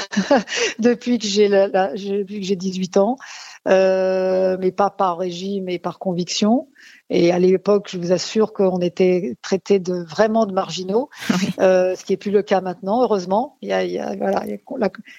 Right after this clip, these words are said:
Speaker 1: la conscience s'est éveillée. Euh, et puis sinon, je fais, j'ai, j'ai quelqu'un, effectivement, euh,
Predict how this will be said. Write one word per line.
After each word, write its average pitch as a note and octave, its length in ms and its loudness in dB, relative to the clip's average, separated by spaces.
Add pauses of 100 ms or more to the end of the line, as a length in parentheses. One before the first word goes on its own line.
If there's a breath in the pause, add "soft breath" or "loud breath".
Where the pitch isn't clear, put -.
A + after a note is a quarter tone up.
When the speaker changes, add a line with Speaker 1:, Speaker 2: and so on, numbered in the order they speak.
Speaker 1:
la G#3 120 4
conscience A3 640 0 (100)
s'est G3 220 0
éveillée. G#3 520 2 (540 loud breath)
Euh, F#3+ 680 2 (120)
et A#3+ 120 0
puis A#3 200 -2
sinon, A#3+ 380 0
je G#3 120 2
fais, F#3 340 -2
j'ai, F#3+ 360 2
j'ai G3+ 340 0 (140)
quelqu'un, G3 540 0
effectivement, F3+ 1000 -2
euh, E3+ 220 -6